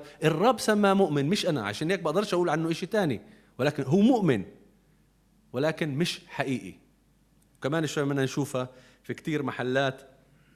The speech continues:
ويمكن تزهقوا مني وأنا أجيب لكم أمثلة، بس عشان تكون الفكرة واضحة فينا. لأنه إخوتي، بتتخيلوش كمية الحزن وكمية الألم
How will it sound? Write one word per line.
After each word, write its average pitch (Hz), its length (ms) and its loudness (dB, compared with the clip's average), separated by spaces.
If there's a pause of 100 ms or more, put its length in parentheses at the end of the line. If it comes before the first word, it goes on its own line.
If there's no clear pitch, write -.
(840)
ويمكن 135 380 -2
تزهقوا 120 380 -4
مني 113 220 0
وأنا 110 220 -4
أجيب 104 200 -6
لكم 101 240 -8
أمثلة، 120 480 -4 (180)
بس - 400 -8 (300)
عشان 127 400 -4
تكون 135 280 -2
الفكرة 113 560 -6 (340)
واضحة 147 560 4
فينا. 131 460 0 (360)
لأنه 147 220 0
إخوتي، 160 440 0 (480)
بتتخيلوش 156 800 4 (140)
كمية 175 680 2 (200)
الحزن 135 640 0 (560)
وكمية 190 640 2
الألم 160 640 2